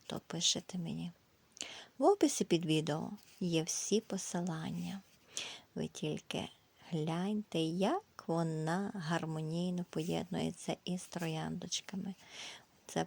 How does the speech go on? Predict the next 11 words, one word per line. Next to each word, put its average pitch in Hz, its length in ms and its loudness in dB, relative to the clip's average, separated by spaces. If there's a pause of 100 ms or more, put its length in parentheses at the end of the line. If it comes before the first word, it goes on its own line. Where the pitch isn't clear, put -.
просто 214 680 0 (120)
шикарнюща 175 1120 0
прикраса. 175 880 -4 (680)
Сказати 175 500 2
відверто, 170 800 0
також, 170 720 2
як 170 420 0
і - 40 2
Едельвейс, 156 960 0
королеву 156 580 0
ночі, 165 760 -2